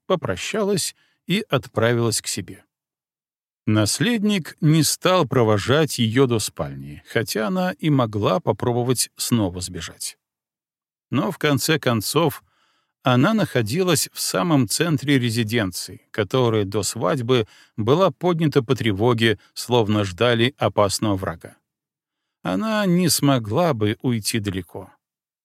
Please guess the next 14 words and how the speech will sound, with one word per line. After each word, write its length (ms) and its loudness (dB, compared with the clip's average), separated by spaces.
А 180 2
раз 400 2
не 160 2
могла 580 2
убивать 480 0
своих, 540 -6
то 200 -2
совсем 760 -2
не 120 0
могла 400 -6
бы. 100 -20
Он 340 2
не 100 2
врал. 420 0